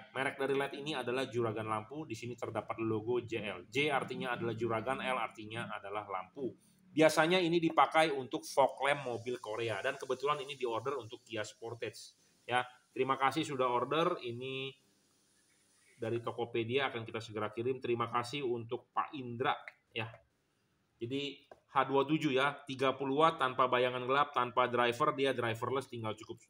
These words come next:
colok soket. led ini awet ya, bisa kerja berat dan bukan led abal-abal. Mungkin ada di online yang menjual led H dua tujuh abal-abal ya. Saya tidak jual yang seperti itu. Memang ada harga, ada kualitas lah.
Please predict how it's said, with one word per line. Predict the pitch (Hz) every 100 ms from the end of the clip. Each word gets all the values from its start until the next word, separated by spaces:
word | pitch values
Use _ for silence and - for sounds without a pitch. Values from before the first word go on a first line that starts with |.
| -
colok | - 110 104
soket. | 104 - 101 - _ _
led | - 165
ini | 196 220
awet | 180 151 165 165
ya, | 135 147
bisa | 131 147
kerja | 127 127 127
berat | 123 135 -
dan | 135
bukan | 143 123 135 131
led | 131
abal-abal. | 117 110 104 113 107 95 - _ _ -
Mungkin | 143 247
ada | 240 190 220
di | 202
online | 156 151 170
yang | 190 160
menjual | 143 135 139 135
led | 135
H | - 131
dua | 135 127
tujuh | 131 135 180 - _ _ _ _ _ _ _ _ -
abal-abal | 113 123 139 139 104
ya. | 107 117 113
Saya | 131
tidak | 135 117 104
jual | 120 131
yang | 117
seperti | 113 - 113 104
itu. | 151 160 - _ _
Memang | 120 135 151 127
ada |
harga, | 113 113 117 135
ada | 113
kualitas | 107 101 101 101 90
lah. | -